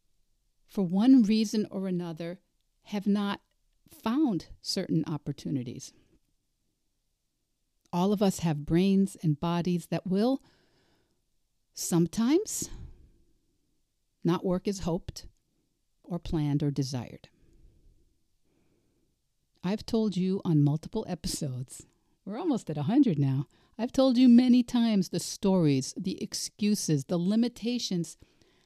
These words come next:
that I have made a big deal out of in my life. And did you know that you can even use the great things in your life against yourself?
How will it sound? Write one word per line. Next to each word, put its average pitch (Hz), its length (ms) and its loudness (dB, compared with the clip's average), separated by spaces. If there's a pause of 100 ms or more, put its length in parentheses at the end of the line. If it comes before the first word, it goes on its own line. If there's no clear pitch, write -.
(180)
that - 160 -10 (120)
I 196 260 -8
have 285 320 -8
made 160 420 0 (140)
a 143 80 -10 (140)
big 175 380 -4
deal 175 480 -4
out 135 220 -8
of 131 240 -10 (440)
in 190 160 2
my 185 180 0
life. - 500 -8 (2000)
And 190 100 4
did 220 160 -4
you 247 60 4
know 294 200 6
that - 220 -6
you 294 60 -2
can 294 240 0
even 240 320 0
use 185 520 0
the 151 140 -4
great 147 420 -6
things 247 540 -2 (180)
in 240 100 2
your 233 140 0
life 226 540 -8 (400)
against 196 400 -4
yourself? 262 500 -6